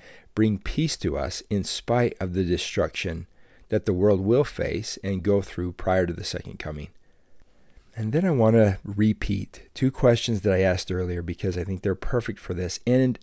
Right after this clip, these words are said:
a, in a big way, a big part of these chapters and really of all the scripture and some of the most important questions we can ask ourselves is number one,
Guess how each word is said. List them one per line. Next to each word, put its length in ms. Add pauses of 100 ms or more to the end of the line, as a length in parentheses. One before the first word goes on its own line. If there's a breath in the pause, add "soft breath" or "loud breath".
a, 140 (360)
in 140
a 80 (160)
big 240
way, 400 (680 soft breath)
a 80
big 400
part 480
of 460
these 260
chapters 540
and 100
really 180
of 160 (100)
all 320
the 60
scripture 420
and 120
some 140
of 40
the 60
most 300
important 320
questions 360
we 100
can 140
ask 220
ourselves 460 (720 loud breath)
is 120
number 240
one, 240